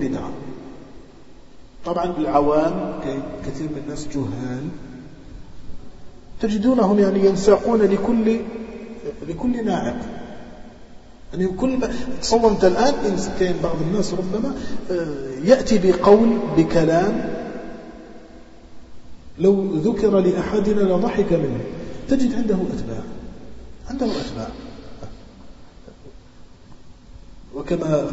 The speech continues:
قال ال-، القائل، آه، "انعق بما شئت تجد أنصارا، وزم أسفارا تجد حمارا." يعني ما تكسرش راسك. يعني انعق بما شئت، يعني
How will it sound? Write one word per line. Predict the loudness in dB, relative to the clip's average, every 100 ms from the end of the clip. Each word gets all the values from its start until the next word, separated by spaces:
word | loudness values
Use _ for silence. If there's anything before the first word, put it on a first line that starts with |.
| -2
قال | 0 2
ال-، | 2 0 0 -4 -6
القائل، | -2 0 2 0
آه، | -2 -4 -6 -8 -10 -10 -12 -14 -14 -16 -16 -14 -14 -14 -16 -16 -16 -14 -14 -14 -8 -2
"انعق | 0 0 -2 0 0
بما | 2 4
شئت | 2 0 -2 0
تجد | 0 2 2 2 0 -4
أنصارا، | -4 2 4 6 4 2 -4 -6 -8 -8 -10 -10 -10 -12 -14 -16 -18 -20 -20 -20 -18 -18 -18 -20 -20 -12 0
وزم | 0 4 2 2 0
أسفارا | 0 -2 -2 2 4 4 2 0
تجد | 0 0 -2
حمارا." | 2 6 8 8 4 -2 -4 -4 -8 -10 -10 -10 -10 -12 -14 -16 -16 -16 -14 -10
يعني | -8
ما | -8
تكسرش | -8 -6 -4 -6 -8
راسك. | -10 -10 -12 -10 -10 -4 2
يعني | 4 6 6 4 6
انعق | 8 8 4 4
بما | 6 6 4
شئت، | 4 0 -2
يعني | -2